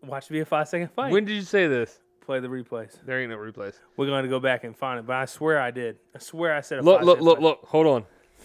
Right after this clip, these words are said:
Speaker 2: Rewind. Look.
Speaker 1: Talking shit.
Speaker 2: No, no, no. Watch. He looks down. All right. All right. And what I'm gonna do?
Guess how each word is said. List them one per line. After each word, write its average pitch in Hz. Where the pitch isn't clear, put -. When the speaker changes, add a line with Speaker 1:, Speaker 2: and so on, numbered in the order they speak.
Speaker 2:
Rewind. 127
Look. 120
Speaker 1:
Talking 139
shit. 165
Speaker 2:
No, 123
no, 120
no. 120
Watch. 120
He 151
looks 151
down. 131
All 120
right. 127
All 107
right. 113
And 123
what 123
I'm 123
gonna 120
do? 131